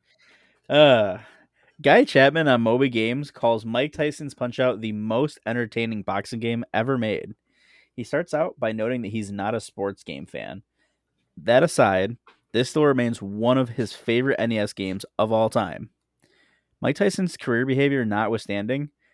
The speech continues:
the game offers a colorful selection of characters with personality, instead of two palette-swapped fighters blandly pounding away at each other. Each character was different,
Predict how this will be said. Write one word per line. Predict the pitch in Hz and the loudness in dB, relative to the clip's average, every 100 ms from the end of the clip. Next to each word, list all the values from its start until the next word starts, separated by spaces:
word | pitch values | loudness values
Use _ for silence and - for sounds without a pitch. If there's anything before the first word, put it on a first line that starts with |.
| _ | _
the | - | -10
game | 117 151 185 | -4 -4 -2
offers | 185 196 175 | -2 -2 -4
a | |
colorful | 139 - 131 160 - 165 | -8 -2 0 0 -2 -6
selection | - 143 135 143 | -2 -2 0 -4
of | 131 | -2
characters | 131 123 110 - 90 | 0 0 0 -6 -6
with | 95 _ | -8 _
personality, | 117 113 110 101 71 60 71 _ _ _ _ | -4 -2 -4 -2 -2 -6 -12 _ _ _ _
instead | 113 143 139 | 0 2 2
of | 117 | 0
two | - - 160 | -10 -4 -4
palette-swapped | - 120 123 123 - - 120 113 | -2 0 2 2 -2 -4 -2 -2
fighters | - 117 107 98 | 0 0 0 -2
blandly | 98 101 104 120 | -10 -8 -6 -6
pounding | 110 - 113 113 110 | -10 -6 -4 -4 -6
away | 98 98 | -4 -2
at | 98 | -4
each | 85 - | -8 -12
other. | - 55 - _ _ _ _ _ _ _ _ _ _ _ _ _ | -12 -12 -16 _ _ _ _ _ _ _ _ _ _ _ _ _
Each | 135 185 | -10 -10
character | - 123 127 127 | -2 0 0 0
was | 120 117 | -4 -2
different, | 123 - - | -4 -4 -12